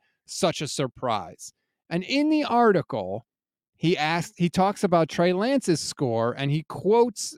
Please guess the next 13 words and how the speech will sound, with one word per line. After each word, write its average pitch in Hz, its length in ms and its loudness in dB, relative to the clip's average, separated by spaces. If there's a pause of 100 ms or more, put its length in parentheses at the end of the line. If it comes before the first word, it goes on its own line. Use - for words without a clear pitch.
(120)
one 165 280 -2
of 196 40 0
the 180 80 0
co-founders 165 920 0
of 151 280 0
the 139 80 -4
company, 95 580 -8
Brandon 147 380 -4
Alley. 113 480 -6 (340)
And 147 100 -10
the 151 60 -6
quote 220 400 0
was, 156 640 2